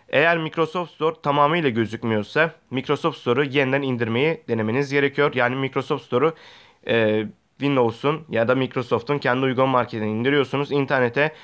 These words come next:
"Microsoft Store indir ya da yükle" yazıyorsunuz. Ardından Microsoft Store eğer gözükmüyorsa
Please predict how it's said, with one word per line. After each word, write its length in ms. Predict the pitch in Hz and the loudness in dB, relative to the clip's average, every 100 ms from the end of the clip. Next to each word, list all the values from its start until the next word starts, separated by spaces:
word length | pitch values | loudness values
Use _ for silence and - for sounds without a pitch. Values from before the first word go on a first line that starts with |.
| - - | -20 -4
"Microsoft 560 | 127 127 135 165 151 | -2 0 0 2 2
Store 320 | - - 143 147 | 0 2 2 2
indir 500 | - 131 127 143 143 - | -2 0 2 0 0 -4
ya 160 | 117 120 | -2 2
da 40 | |
yükle" 240 | 127 123 135 | 0 2 0
yazıyorsunuz. 680 | 120 110 135 143 123 143 135 | 2 0 0 0 0 0 2
Ardından 320 | 135 127 147 - - - | 2 2 0 -4 -18 -6
Microsoft 520 | 131 147 139 156 - | -4 -2 0 0 0
Store 280 | - 156 127 | 2 2 2
eğer 140 | 131 | 0
gözükmüyorsa 760 | 123 127 139 120 107 - 156 | 0 -2 -2 -6 -6 -2 -2